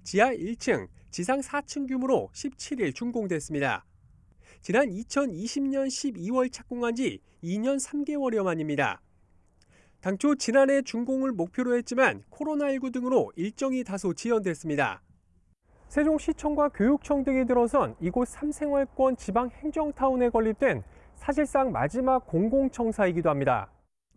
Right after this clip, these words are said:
창의진로교육원은 이달 말쯤 교육청으로 인계돼 내부 인테리어 공사와 체험 공간 꾸미기에 들어갑니다. 이르면 오는 시월쯤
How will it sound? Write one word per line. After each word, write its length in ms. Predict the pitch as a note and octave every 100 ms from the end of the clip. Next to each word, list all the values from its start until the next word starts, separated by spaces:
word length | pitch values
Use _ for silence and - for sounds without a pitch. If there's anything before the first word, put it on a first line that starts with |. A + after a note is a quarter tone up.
| _ _ _ _ _ _
창의진로교육원은 1300 | - C#4+ D4 D4 D4 C#4 C4+ C4 C4 B3 C4 C#4 A#2 G#2
이달 300 | D3+ F#3 B3+
말쯤 420 | B3 A#3+ - C#4+
교육청으로 760 | C4 F#3+ A#3+ C#4 C4 C4+ C4 B3+
인계돼 500 | B3 A#3+ A#3+ B3+ A2 - _ _ -
내부 380 | C#3+ F#3+ C4
인테리어 600 | G#3 E3+ A3 C#4 C4 C4 B3+
공사와 560 | B3 A#3+ A#3+ B3 G3+ -
체험 380 | - D4 D4 C#4
공간 400 | C4+ C4 C4 B3+
꾸미기에 560 | - B3+ B3 G3+ G3
들어갑니다. 680 | D3 G#3+ G3 E3+ D3+ C#3+ G2+ - _ _ _ _ _ _
이르면 400 | F3 G#3 C4+ B3
오는 280 | F3 C4
시월쯤 680 | C4+ - C#4+ C#4 B3+ C#4 A#2+